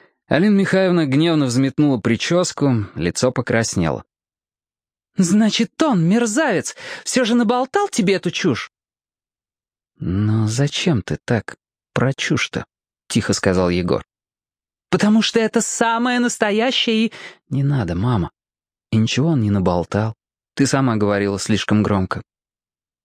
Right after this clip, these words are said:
"А ты подслушивал?" "Вот он подслушивал". Егор дотянулся до ящика в столе, вытащил плеер.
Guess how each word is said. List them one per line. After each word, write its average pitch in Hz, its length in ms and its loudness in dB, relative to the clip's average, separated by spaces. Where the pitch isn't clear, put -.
"А 151 140 0
ты 226 160 2
подслушивал?" 214 1000 0
"Вот 123 400 -2
он 139 200 2
подслушивал". 92 760 -2
Егор 101 360 2
дотянулся 104 500 0
до 101 120 2
ящика 101 400 -2
в - 60 -4
столе, 104 480 0
вытащил 110 440 0
плеер. 85 460 0